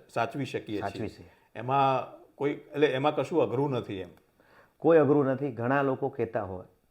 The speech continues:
Speaker 2: કરવું ન કરવું એ તો પ્રમોદભાઈ પોતાની મરજીની વાત છે. હું અમારું સામે, કેમેરાની સામે છું અને તમને કહું છું, અને ઓડિટેબલ રિપોર્ટ, લોકો કહેતા હોય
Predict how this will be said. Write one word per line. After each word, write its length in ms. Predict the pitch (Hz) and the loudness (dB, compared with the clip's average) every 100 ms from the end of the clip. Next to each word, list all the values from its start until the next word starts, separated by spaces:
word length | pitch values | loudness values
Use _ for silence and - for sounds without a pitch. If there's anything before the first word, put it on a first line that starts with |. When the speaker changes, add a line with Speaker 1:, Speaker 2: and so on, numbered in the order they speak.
| _ _ _ _ - | _ _ _ _ -6
Speaker 2:
કરવું 340 | 110 117 120 | -4 -2 -4
ન 160 | 107 107 | -6 -8
કરવું 440 | 107 107 107 107 - _ - | -6 -8 -8 -12 -18 _ -16
એ 80 | 107 | -14
તો 340 | - 107 107 | -10 -10 -10
પ્રમોદભાઈ 440 | 107 104 98 95 98 | -12 -12 -12 -10 -12
પોતાની 360 | 101 98 101 | -12 -14 -12
મરજીની 440 | 95 98 98 104 101 | -12 -12 -10 -8 -8
વાત 180 | 92 | -10
છે. 300 | 95 - 110 - _ _ _ _ _ _ _ | -14 -16 -18 -18 _ _ _ _ _ _ _
હું 460 | 104 107 107 107 107 _ _ _ _ _ _ _ _ - | -12 -8 -8 -8 -12 _ _ _ _ _ _ _ _ -14
અમારું 460 | 101 101 98 - - _ _ _ - | -8 -6 -6 -8 -16 _ _ _ -8
સામે, 380 | 101 110 101 92 _ _ _ _ - - _ _ _ _ _ | -6 -4 -6 -10 _ _ _ _ -20 -20 _ _ _ _ _
કેમેરાની 440 | 117 127 127 123 | 0 2 2 -2
સામે 320 | 101 107 101 | -6 -8 -10
છું 240 | 95 104 101 _ | -12 -16 -20 _
અને 140 | 104 104 | -14 -10
તમને 280 | 107 107 | -8 -8
કહું 260 | 101 101 95 | -8 -8 -10
છું, 220 | - 98 - | -12 -20 -14
અને 180 | 107 - - | -14 -12 -2
ઓડિટેબલ 560 | 127 165 202 190 170 151 | 6 8 10 10 10 10
રિપોર્ટ, 360 | 123 - 90 - _ _ _ _ _ | 6 0 -10 -12 _ _ _ _ _
લોકો 300 | 107 110 127 | -4 -2 -2
કહેતા 320 | 127 120 113 | -2 -4 -4
હોય 240 | 110 101 | -4 -6